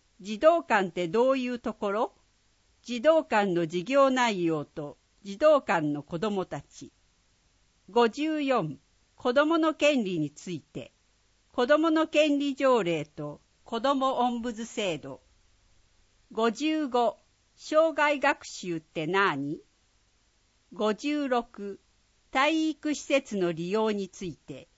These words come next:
楽しく汗を流そう。五十七、図書館を上手に利用しよう。図書館は知識の宝庫。五十八、公民館の利用について。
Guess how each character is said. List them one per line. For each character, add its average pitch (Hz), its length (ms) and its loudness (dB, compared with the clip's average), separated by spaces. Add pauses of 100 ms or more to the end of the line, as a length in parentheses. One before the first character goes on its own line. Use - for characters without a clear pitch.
(520)
楽 285 260 0
し - 140 -10
く 196 220 0
汗 208 300 0
を 160 100 -2
流 147 80 -2 (220)
そ 147 480 -6
う。 - 1080 -20
五 226 180 2
十 294 300 -2
七、 226 440 -2 (640)
図 254 120 -2
書 349 160 -4
館 247 300 4
を 175 180 2
上 233 280 2
手 269 160 -6
に 190 220 0
利 165 180 -4
用 190 200 0
し - 260 -8
よ 151 340 -4 (720)
う。 - 80 -6
図 - 20 -4
書 359 140 -6
館 262 320 2
は 185 140 0
知 294 200 -8
識 - 320 -10
の 151 140 -4
宝 175 300 -2
庫。 - 340 -12 (1160)
五 214 180 0
十 285 300 -6
八、 220 540 -6 (520)
公 311 280 6
民 330 280 2
館 202 280 2
の 165 160 0
利 175 200 -4
用 240 200 4
に 226 180 -2
つ - 180 -12
い 151 100 -10
て。 - 320 -16